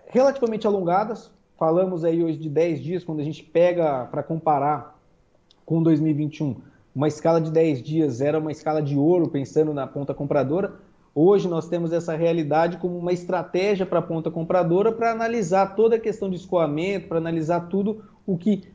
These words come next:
é, vai ser traçado de estratégia, e isso tem beneficiado a ponta compradora,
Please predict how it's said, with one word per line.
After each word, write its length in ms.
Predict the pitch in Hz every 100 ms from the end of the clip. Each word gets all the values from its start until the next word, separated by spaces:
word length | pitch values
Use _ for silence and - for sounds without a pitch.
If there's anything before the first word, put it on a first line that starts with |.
| -
é, 220 | 151 147
vai 220 | 135 196
ser 180 | 196 202
traçado 560 | 202 190 180 185 180 180
de 60 |
estratégia, 640 | 165 185 175 175 160 196 233 - _ _
e 300 | 226 208 202
isso 300 | 214 214 240
tem 280 | 240 226 226
beneficiado 1300 | 185 208 240 247 247 226 - 190 165 190 220 233 226
a 120 | 185
ponta 320 | 180 190 190
compradora, 920 | 180 175 170 170 147 147 185 214 214